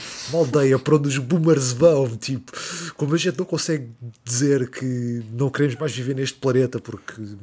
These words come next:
a tecnologia não avançou a esse ponto, porque senão era fácil. E, e o que me lembra,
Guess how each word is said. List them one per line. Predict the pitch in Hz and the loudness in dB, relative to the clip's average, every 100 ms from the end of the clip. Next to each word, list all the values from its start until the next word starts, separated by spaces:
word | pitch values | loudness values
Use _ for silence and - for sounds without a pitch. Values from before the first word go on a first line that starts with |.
| 101 | -14
a | 101 | -10
tecnologia | - 110 107 107 | -8 -8 -6 -6
não | 104 107 | -6 -8
avançou | 104 104 120 | -8 -8 -6
a | |
esse | 113 - | -6 -6
ponto, | - 120 143 - | -4 -2 -2 -6
porque | - 107 | -14 -14
senão | - 120 107 | -10 -8 -6
era | 104 | -8
fácil. | - 117 - 120 135 _ - - - - - _ _ | -8 -8 -6 -10 -12 _ -20 -20 -20 -20 -20 _ _
E, | 104 92 - - - - 143 | -18 -18 -18 -16 -14 -12 -10
e | 120 113 | -8 -6
o | 113 | -8
que | 110 | -8
me | 120 | -6
lembra, | 113 98 87 | -6 -8 -14